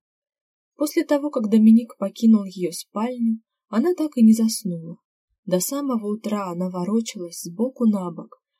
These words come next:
пыталась уснуть, но сон не шёл к ней. Мыслями она всё время возвращалась к недавним событиям,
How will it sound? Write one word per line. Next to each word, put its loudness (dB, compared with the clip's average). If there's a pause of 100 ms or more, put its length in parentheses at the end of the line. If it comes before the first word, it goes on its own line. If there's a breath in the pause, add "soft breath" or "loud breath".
(140)
пыталась -4
уснуть, -8 (120)
но -8
сон -8
не -2
шёл -8
к -20
ней. -18 (480)
Мыслями -4
она -6
всё -4
время 0
возвращалась -4
к -18
недавним -8
событиям, -6